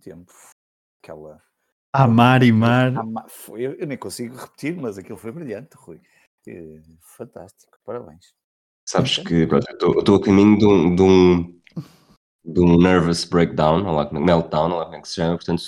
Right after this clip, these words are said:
Speaker 3: isto, a criatividade vai aumentando até atingir o limite e depois,
Speaker 1: O
Speaker 3: quando
Speaker 1: limite,
Speaker 3: atingir o limite,
Speaker 1: exatamente.
Speaker 3: vocês não, não con-, conseguem falar comigo durante semanas. Mas, Varela, já
Speaker 1: Esperemos
Speaker 3: estás aí
Speaker 1: que
Speaker 3: cheio de
Speaker 1: seja depois
Speaker 3: jogo.
Speaker 1: dos Jogos Olímpicos.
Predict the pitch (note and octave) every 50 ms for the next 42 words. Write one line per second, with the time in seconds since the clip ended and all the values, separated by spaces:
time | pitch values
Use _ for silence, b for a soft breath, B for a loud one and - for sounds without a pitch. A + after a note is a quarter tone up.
0 | - - - F2 - - - - F#2 D#2+ - - - - - - G#2 G#2 G#2 -
1 | G#2+ F#2+ G2+ G2 G2+ G2+ G2 G2+ G#2 G2 G2 G2 G2 F#2+ G2 - F#2+ F#2+ F#2+ G2
2 | - G2 F#2 - - G2 F2 - F#2+ F2 F2 F2+ F2 E2+ F2 F2 F2 - - -
3 | E2+ _ - - G2+ G2 F2+ D#2 E2+ F2 F2 E2 E2 D#2+ D2+ D2+ D2+ D#2 D#2+ D2+
4 | D#2 - - - - - D2+ D2 D#2 D#2 D2 - - D#2 D#2 - - D2+ D2 D2
5 | _ _ _ _ _ _ - D#2 C#2 - C2+ C2+ C2+ C2 - C#2 B1 C2 - -
6 | B1+ A#1+ - C2 A1+ A1 - - A#1+ A#1+ A1+ - - - B B B B B _
7 | _ _ _ _ _ - - - F2 F2+ F2+ F2+ F2 F2 F2 E2+ E2+ E2+ E2+ E2
8 | D#2+ E2 D#2+ D#2 - - - - - - - A#2 G#2 F#2+ E2 E2 E2 G2 A2 A2+
9 | A#2+ G#2+ A2 A2 A2 - B2 G#2+ G#2 C#3+ C#3 F3 F#3 - D3 A#2+ D3+ D3+ C#3 D3
10 | F3+ F3+ D#3+ C#3+ C3+ B2 C3 - -